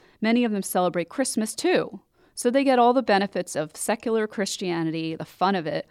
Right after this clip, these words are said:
while keeping their Jewish identity intact. No work involved. Meanwhile, my father, who is a Jew, a bona fide Jew, has a contentious relationship with this very cliquishness that so often defines the Jews on this score.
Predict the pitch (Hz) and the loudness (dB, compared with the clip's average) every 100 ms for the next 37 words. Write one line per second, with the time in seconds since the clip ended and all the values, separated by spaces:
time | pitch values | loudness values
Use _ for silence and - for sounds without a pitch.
0 | _ - 175 - 202 202 180 170 175 170 | _ -4 -2 -2 -6 -4 -2 -2 -2 -4
1 | 170 180 165 160 156 156 160 151 170 - | -4 -6 -6 -4 -6 -4 -6 -6 -6 -8
2 | - - - _ 208 175 170 - - - | -8 -20 -20 _ -8 -6 -6 -6 -8 -6
3 | 180 165 - - - - - _ _ _ | -8 -6 -6 -8 -12 -16 -20 _ _ _
4 | _ _ _ _ _ _ _ - 240 262 | _ _ _ _ _ _ _ -2 2 4
5 | 240 202 190 196 190 - - 247 247 170 | 4 4 2 0 -4 -2 4 6 6 4
6 | 170 170 160 - 214 269 277 185 151 165 | 0 -2 -4 -2 0 2 0 -2 -4 -6
7 | - 175 170 - 165 220 214 - - - | -6 -6 -6 0 2 2 0 -6 -6 -6
8 | - - 175 208 240 _ _ _ - 226 | -10 -8 -4 -4 -6 _ _ _ 0 0
9 | 262 247 247 - 269 277 285 269 233 214 | 0 0 -2 0 0 0 -2 -4 -4 -2
10 | 185 - 196 - 180 180 160 175 160 - | -2 -2 -4 -4 -6 -6 -4 -4 -4 -4
11 | 185 190 - 196 - 180 180 160 170 - | -4 -4 -4 -6 -4 -8 -8 -8 -8 -10
12 | 175 190 175 170 - 170 165 - 175 180 | -8 -4 0 0 -2 -6 -8 -2 2 2
13 | 180 175 - 156 170 160 156 160 - 175 | 2 -2 -6 -10 -8 -8 -8 -10 -8 -6
14 | 160 151 - - - - 175 | -4 -6 -10 -8 -6 -6 -10